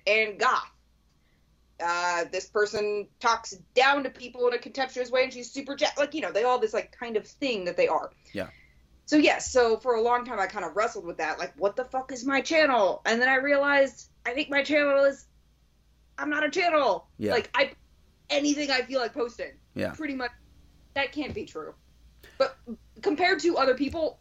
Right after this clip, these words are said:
Speaker 1: you never know what you're gonna get with me. Ever.
Speaker 2: I'm, I'm,
Speaker 1: Ever.
Speaker 2: I'm gonna give
Speaker 1: If
Speaker 2: you a little, I'm gonna give you a little cherry here,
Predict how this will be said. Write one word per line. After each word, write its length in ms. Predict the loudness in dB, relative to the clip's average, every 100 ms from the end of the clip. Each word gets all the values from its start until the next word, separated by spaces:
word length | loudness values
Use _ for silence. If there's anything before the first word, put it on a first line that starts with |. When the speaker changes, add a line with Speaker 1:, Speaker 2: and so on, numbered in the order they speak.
| -8
Speaker 1:
you 220 | -2 0
never 420 | 4 6 6 6
know 180 | 2 2
what 180 | 2 -2
you're 120 | -4
gonna 160 | -6 -6
get 200 | -6 -6
with 100 | -10
me. 180 | -16 -18 -20 -4
Ever. 320 | -2 -2 -8 _ 4
Speaker 2:
I'm, 140 | 4 6
I'm, 180 | 4 2
Speaker 1:
Ever. 100 | -4 2
Speaker 2:
I'm 80 | 6
gonna 140 | 6
give 200 | 6 6
Speaker 1:
If 60 | 8
Speaker 2:
you 80 | 8
a 20 |
little, 380 | 8 6 4 0
I'm 100 | 0
gonna 100 | 2
give 200 | 2 4
you 140 | 4
a 20 | 6
little 240 | 6 6
cherry 380 | 6 6 6 4
here, 260 | 0 -4